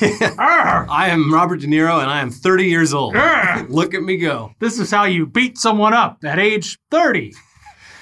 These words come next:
Speaker 1: Uh, one of Shamook's most popular videos is, uh, this is technically a spoiler for The Mandalorian. It, so earmuffs if you care enough to get mad about that, yet still haven't watched the
Speaker 2: It's
Speaker 1: show.
Speaker 2: been nine months since this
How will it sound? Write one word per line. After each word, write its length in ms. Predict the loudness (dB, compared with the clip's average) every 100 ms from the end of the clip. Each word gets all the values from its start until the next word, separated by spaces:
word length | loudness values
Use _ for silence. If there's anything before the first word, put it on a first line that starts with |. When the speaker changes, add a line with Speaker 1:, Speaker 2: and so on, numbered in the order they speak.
| -20 _
Speaker 1:
Uh, 120 | -4
one 200 | 0 2
of 60 | 0
Shamook's 440 | -2 -2 -2 -2
most 260 | -2 -2 -4
popular 480 | -4 -2 -2 -2 -8
videos 340 | -6 -6 -8
is, 200 | -8 -12 -12 _
uh, 20 | -20 -16
this 180 | -12 -8
is 160 | -8
technically 420 | -4 -6 -6 -8
a 60 | -8
spoiler 340 | -6 -4 -4
for 100 | -4
The 60 | -6
Mandalorian. 560 | -6 -4 -6 -6 -6 -10 -20 -8
It, 240 | -8 -8
so 280 | -6 -4 -2
earmuffs 440 | 2 2 4 2
if 100 | -2
you 160 | 0 -2
care 340 | -2 -2 0
enough 200 | 2 0
to 80 | 0
get 160 | -2 0
mad 240 | 0 0
about 240 | 2 0 2
that, 240 | -2 0
yet 160 | -6 -6
still 240 | -6 -2
haven't 300 | 0 -2 -4
watched 340 | 0 -2 -2
the 60 | -4
Speaker 2:
It's 80 | -2
Speaker 1:
show. 200 | 0 0
Speaker 2:
been 480 | 0 2 2 2 2
nine 460 | 2 2 2 0
months 560 | 2 4 2 0 -6 -4
since 260 | -2 -2
this 460 | -2 -2 -2 -6 -20